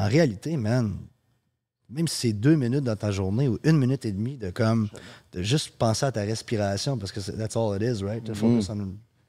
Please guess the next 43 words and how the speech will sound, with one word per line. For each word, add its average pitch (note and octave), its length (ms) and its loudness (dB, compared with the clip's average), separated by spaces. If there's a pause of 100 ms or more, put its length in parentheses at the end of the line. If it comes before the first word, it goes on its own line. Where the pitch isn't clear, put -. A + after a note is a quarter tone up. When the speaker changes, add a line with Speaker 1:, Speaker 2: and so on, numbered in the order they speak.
Speaker 1:
on G#2+ 100 -4
your, G2+ 200 4
on G2+ 120 2
your F#2+ 120 2
breathing. A2 360 4
Je - 480 -20
pense C#3+ 160 0
que A#2+ 80 2
quand C#3 200 6
tu - 180 -2
fais G#2+ 160 6
juste A#2 220 2
ça, F3 200 2
une B2 180 2
minute D#3 320 2
ou C3 60 0
deux, C#3 280 2
that's G#2 260 -2
just - 240 -2
enough, C#3 360 2
man. C#3+ 240 -2
Just D#3+ 180 -6
do A#3 120 2
it. - 80 -4 (600)
I - 60 6
think G#3+ 140 10
we G3+ 100 4
overthink. D#3 680 2 (640)
Speaker 2:
Yeah. A#2 300 4 (140)
Speaker 1:
De B2 100 4
se A#2 80 4
dire, C#3 240 8
ah, C#3 200 4
faut - 140 -4
faire A2+ 220 2
ça C3 140 -2
pendant A2+ 240 0
une A#2 140 0
demi-heure, A2+ 640 0 (360)
tu - 120 -18
sais, A#2+ 60 6
parce A2 200 2
que, A2 360 4